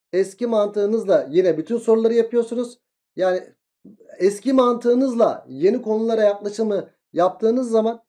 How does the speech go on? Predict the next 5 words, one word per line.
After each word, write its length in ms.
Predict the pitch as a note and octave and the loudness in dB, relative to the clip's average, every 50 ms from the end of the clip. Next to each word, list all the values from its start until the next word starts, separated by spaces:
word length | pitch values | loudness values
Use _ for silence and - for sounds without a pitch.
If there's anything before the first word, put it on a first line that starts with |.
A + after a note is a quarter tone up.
| _ _ - | _ _ -6
hiç 160 | C4 C4 B3+ | -6 -6 -6
sıkıntı 360 | - A3 G#3+ - F#3 - G3+ | -8 -6 -6 -6 -6 -4 -4
yaşamazsınız. 840 | F#3 F3 E3+ F3 E3 E3 D#3+ D#3+ D#3+ - F3+ G3+ G#3 - - A#2 | -4 -2 -2 -2 -2 -2 -2 -4 -4 -6 -8 -10 -10 -10 -10 -6
Rahat 320 | A#2+ C3 D3+ F3 G#3+ G#3 G#3 | -2 0 2 2 2 2 0
olun. 520 | G3+ G3 G3 G3 F#3+ F#3+ F#3+ F#3+ F#3+ F#3 | -2 -2 0 -2 -2 -4 -6 -8 -10 -14